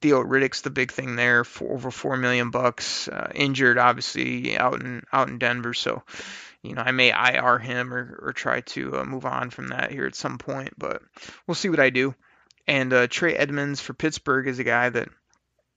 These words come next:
I heard a lot of buzz about. They really like him. I mean, obviously there's guys in front of him, but that's just another flyer if, if he can end up being good. So we'll see.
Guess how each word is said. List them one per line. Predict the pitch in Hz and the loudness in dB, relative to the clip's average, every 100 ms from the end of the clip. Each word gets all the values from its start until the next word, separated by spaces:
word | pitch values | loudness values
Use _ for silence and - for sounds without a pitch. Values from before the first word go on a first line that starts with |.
| _ - - | _ -10 -2
I | 139 | 0
heard | 131 143 | 2 4
a | |
lot | 139 127 | 4 2
of | 123 | 4
buzz | 135 156 | 4 4
about. | 151 - - | 4 0 0
They | 123 | -2
really | 127 127 | -2 -2
like | 123 127 127 | 0 0 0
him. | 127 127 | -2 -4
I | |
mean, | 123 | -2
obviously | 113 117 135 - | -2 -2 -4 -8
there's | 135 127 | -8 -2
guys | 135 131 | 0 0
in | 127 | -2
front | 123 131 127 | -6 -4 -4
of | 123 | -6
him, | 123 127 | -8 -6
but | - - - 160 - - | -4 -4 -10 -20 -20 -8
that's | - 135 | -6 -6
just | 131 127 | -6 -8
another | 131 - | -6 -8
flyer | - - - 69 71 71 | -8 -4 0 0 0 0
if, | - - | -4 -10
if | 139 | -10
he | 143 | -8
can | 127 131 | -8 -8
end | 127 | -8
up | 131 | -8
being | - 64 65 | -8 -10 -8
good. | - 67 - | -8 -10 -10
So | - - | -8 -8
we'll | - | -8
see. | - 80 78 | -8 -6 -6